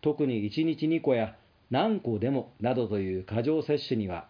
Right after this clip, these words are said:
リスクが伴うという多くの研究があります。体への負担だけではありません。卵二個でみんなニコニコで食べる卵が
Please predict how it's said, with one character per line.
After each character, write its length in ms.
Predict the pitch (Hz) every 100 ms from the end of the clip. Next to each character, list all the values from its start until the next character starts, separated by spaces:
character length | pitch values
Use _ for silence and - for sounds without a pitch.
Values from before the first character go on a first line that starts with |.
| -
リ 140 | 165 196
ス 120 | -
ク 80 | 156
が 160 | 110
伴 380 | 95 101 139 165
う 80 | 147
と 100 | 117
い 240 | 98 90
う 40 | 85
多 140 | 147 185
く 100 | 139
の 140 | 90
研 240 | - 123
究 220 | 120 127 110
が 140 | 101
あ 60 | 98
り 100 | 95
ま 120 | 92
す。 140 | - _ _ _ _ _ _ - _ _ _ _ _ _ -
体 380 | 110 135 151
へ 80 | 160
の 100 | 123
負 100 | -
担 180 | 123 127
だ 120 | 123
け 100 | 127
で 80 | 123
は 160 | 101 87
あ 40 |
り 80 | 104
ま 120 | 101
せ 140 | 117
ん。 100 | 104 - _ _ _ _ _ _ _ _
卵 440 | 139 180 202 160 151
二 120 | 170
個 140 | 151
で 160 | 131 113
み 120 | 123
ん 140 | 147
な 140 | 151 143
ニ 120 | 156
コ 140 | 165
ニ 160 | 147 139
コ 240 | 123 - -
で 140 | 110 120
食 140 | 120
べ 100 | 175
る 100 | 147
卵 380 | 110 107 123 107
が 180 | 98